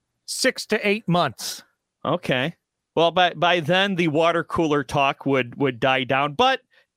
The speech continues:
Speaker 2: nothing would be spoiled. So, um, I, I
Speaker 1: You
Speaker 2: I
Speaker 1: asked for my opinion.
Speaker 2: I would take that over the less than forty-eight hours that these people on Facebook were saying. So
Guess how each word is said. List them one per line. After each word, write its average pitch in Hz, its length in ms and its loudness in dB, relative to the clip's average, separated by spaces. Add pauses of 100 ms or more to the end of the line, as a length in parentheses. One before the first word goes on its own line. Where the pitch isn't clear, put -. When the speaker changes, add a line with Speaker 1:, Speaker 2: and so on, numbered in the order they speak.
(200)
Speaker 2:
nothing 214 400 0
would 185 160 2
be 175 120 0
spoiled. 160 520 -2
So, 175 340 2 (420)
um, 147 420 0 (100)
I, 135 320 2 (160)
I - 80 0 (200)
Speaker 1:
You 311 160 0
Speaker 2:
I 330 80 4
Speaker 1:
asked 277 140 -2
for 254 140 0
my 233 160 2
opinion. 262 520 -2
Speaker 2:
I 170 80 2
would 190 240 -2
take 214 300 -4
that 175 320 2
over 175 460 2
the 156 140 -2
less 156 260 0
than 151 160 -4
forty-eight 151 520 0
hours 131 360 0
that 143 160 -2
these 139 160 -4
people 151 320 -2
on 147 120 -2
Facebook 175 540 -4
were 110 100 -4
saying. 92 340 -12
So 90 340 -6